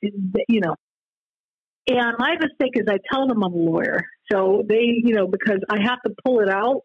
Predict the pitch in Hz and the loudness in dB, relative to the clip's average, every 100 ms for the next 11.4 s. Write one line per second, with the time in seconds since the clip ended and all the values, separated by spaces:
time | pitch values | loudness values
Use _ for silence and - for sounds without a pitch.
0 | - 214 190 220 202 - 226 208 196 190 | -4 -6 -2 -2 -2 0 0 2 0 -2
1 | 175 180 202 247 262 269 269 269 302 - | -2 0 2 2 2 2 2 2 0 -4
2 | _ _ _ _ - 214 226 196 262 - | _ _ _ _ 0 0 0 0 -2 -2
3 | 226 233 254 254 240 254 262 240 190 - | -4 -2 2 2 2 0 0 0 -2 -4
4 | 254 - - 185 180 202 240 226 190 170 | -4 -4 -2 0 2 4 4 2 2 2
5 | 208 277 _ _ _ _ _ _ _ _ | 0 -2 _ _ _ _ _ _ _ _
6 | _ _ _ _ _ 208 202 359 359 - | _ _ _ _ _ -4 0 -2 -2 -2
7 | 202 185 - _ _ _ _ 214 247 254 | -2 -2 -4 _ _ _ _ -2 -2 0
8 | 220 180 160 196 180 156 151 170 - 226 | 0 -2 0 -2 -2 -4 -4 -4 -4 -8
9 | 180 - _ _ - 247 359 320 254 190 | -8 -12 _ _ -2 0 0 -2 0 0
10 | 175 170 170 165 226 320 403 415 427 427 | -2 -2 -2 0 2 2 4 2 2 0
11 | 427 440 440 440 | 0 2 4 2